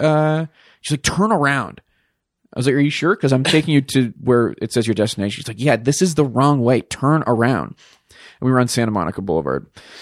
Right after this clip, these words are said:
So, and we were going west. Uh, so I turned around and we're going east. I don't, at this point, I'm like,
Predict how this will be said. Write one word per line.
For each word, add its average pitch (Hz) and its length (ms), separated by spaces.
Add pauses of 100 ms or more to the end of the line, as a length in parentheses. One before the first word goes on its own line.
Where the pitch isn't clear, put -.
(100)
So, - 200
and 107 80
we 110 60
were 104 80
going 95 220
west. 69 360 (120)
Uh, 90 240
so - 160
I 101 60
turned 123 200
around 131 300 (220)
and 92 500
we're 104 140
going 113 360
east. 104 420 (680)
I - 100
don't, 175 160 (120)
at 120 120
this 175 120
point, 135 160
I'm 107 60
like, 87 180